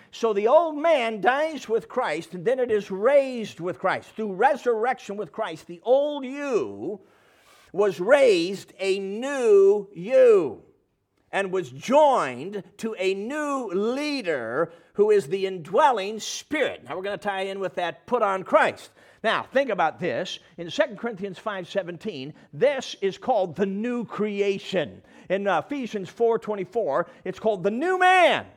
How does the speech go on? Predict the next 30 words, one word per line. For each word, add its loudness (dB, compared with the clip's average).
See, -6
there 0
was -2
the 2
old 6
man. -2
Now 2
it's -2
the 2
new -2
man -4
created. 0
See, -12
that's -6
new -6
creation. -4
There's -4
a -10
creative 0
act 0
of -2
God 4
that -8
took -10
place -10
when -14
you -12
were -4
born -10
again. -6